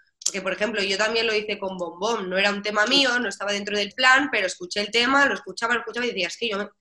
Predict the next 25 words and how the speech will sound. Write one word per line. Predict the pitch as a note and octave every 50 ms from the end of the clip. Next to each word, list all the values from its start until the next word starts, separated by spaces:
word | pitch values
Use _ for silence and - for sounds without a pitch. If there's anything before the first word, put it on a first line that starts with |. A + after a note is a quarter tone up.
| _ - - - - - - _ -
me | A3 G#3+ G#3
tengo | G#3+ G#3+ A3 A#3 A3+
que | A#3 A3
meter | G#3+ F#3 - - G#3+ A3+ A3
en | G#3+ G#3
este | F#3 F#3+ - F3 F3
tema". | - G3 G3+ G3 F#3+ F3 D#3+ D#3+ - - _ _ _ _
Y | - F#3+ G3 F#3+ F#3+ - -
le | G3+ G3+ F#3+
pedí | F#3+ F#3+ F#3 F3+ A3 A3
a | A3 A3
Cafu | A3+ A#3 A#3 A#3 B3 C4
hacer | A#3 G#3 G3 F#3+ F#3 G3
el | G3+ G3
remix, | F#3 F#3 E3+ D#3+ D3+ E3+ F3+ - - - -
seguro | - F3 E3 G3 -
que | - G#3
él | G#3 G#3 G#3
no | G#3 G#3+
lo | A3+ A3+
tenía | G#3 A3 G3+ G3 F#3
planteado, | F3+ - F3 E3+ E3+ - F3+ G3 G#3+ A3 G#3 G#3+
pero | - F3 E3+
salió | D#3+ - E3+ E3 E3+ F3 E3
bien. | D#3 D3+ D3 -